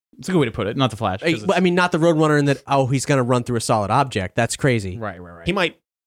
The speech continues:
Speaker 3: kick at the last second of the solid object
Speaker 2: And so he
Speaker 3: that's
Speaker 2: can
Speaker 3: going
Speaker 2: flip
Speaker 3: to
Speaker 2: off
Speaker 3: break.
Speaker 2: of it. Yeah.
Speaker 1: Yeah, yeah.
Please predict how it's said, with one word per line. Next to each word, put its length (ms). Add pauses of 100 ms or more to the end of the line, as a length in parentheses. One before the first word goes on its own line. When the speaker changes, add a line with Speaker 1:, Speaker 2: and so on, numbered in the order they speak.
(120)
Speaker 3:
kick 340
at 80
the 80
last 240
second 220
of 40
the 60
solid 260
object 260
Speaker 2:
And 80
so 80
he 40
Speaker 3:
that's 0
Speaker 2:
can 80
Speaker 3:
going 80
Speaker 2:
flip 140
Speaker 3:
to 60
Speaker 2:
off 140
Speaker 3:
break. 60
Speaker 2:
of 80
it. 300
Yeah. 260 (100)
Speaker 1:
Yeah, 240
yeah. 180